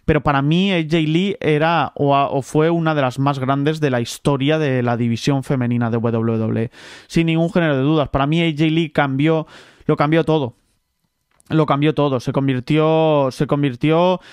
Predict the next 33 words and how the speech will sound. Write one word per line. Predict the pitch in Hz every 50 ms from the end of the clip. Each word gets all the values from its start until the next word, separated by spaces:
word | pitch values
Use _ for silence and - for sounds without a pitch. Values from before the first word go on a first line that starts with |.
| - -
dentro | - 160 175 180 170 196 190 185
de | 175
la | 165 160 160
era | 156 156 156
de | 151
las | 147 143 139 135
divas | 151 170 170 160 170 175 170 - -
en | 160 143 143
una | 151 160 156 151
luchadora | 151 147 - - 135 139 143 143 147 143
espectacular, | 139 - - - - - 143 131 - - - _ - 131 127 - - 127 123 127 131 139 143 156 - - - - - - - -
en | - 151 151 151
una, | 151 156 160 165 160 156 147 143 139 139 135 131 107 90
en | 151 147
una | 151 160 165 160
wrestler | 147 151 156 143 131 147 147 147 135 127 - _ -
brutal, | - 147 160 143 147 147 139 120 - 143 135 139 147 139
tremenda, | - 143 135 131 131 135 135 135 135 135 139 139 135 - - - - - _
en | - 156 160
una | 170 180
luchadora | 180 170 - 165 151 156 156 160
con | - 160 147
muy | 143 147 156 156
buenas | 151 156 147 139 -
historias, | 127 - - - 139 135 127 131 135 135 131 135 - -
en | - 147 147
una | 165
luchadora | 175 165 - 156 147 151 156 147
con | 151 143 139
un | 139
muy | 139 147 156 160 160
buen | 147 156 156 151
personaje, | 135 147 131 - - 127 123 123 127 - - 139 135 127